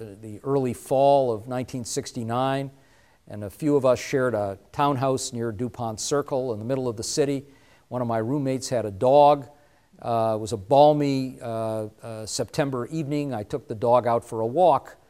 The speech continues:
and we started to walk towards DuPont Circle. And after about a half a block, he started to tug back against the leash and was kind of yelping. And I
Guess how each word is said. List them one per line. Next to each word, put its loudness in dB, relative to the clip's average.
and -6
we -2
started 2
to 2
walk 4
towards -4
DuPont -6
Circle. -4
And -2
after 2
about 4
a -2
half 2
a 2
block, 6
he -8
started 0
to -4
tug 0
back 2
against -4
the -8
leash -4
and -10
was -10
kind -8
of -6
yelping. 4
And -4
I 0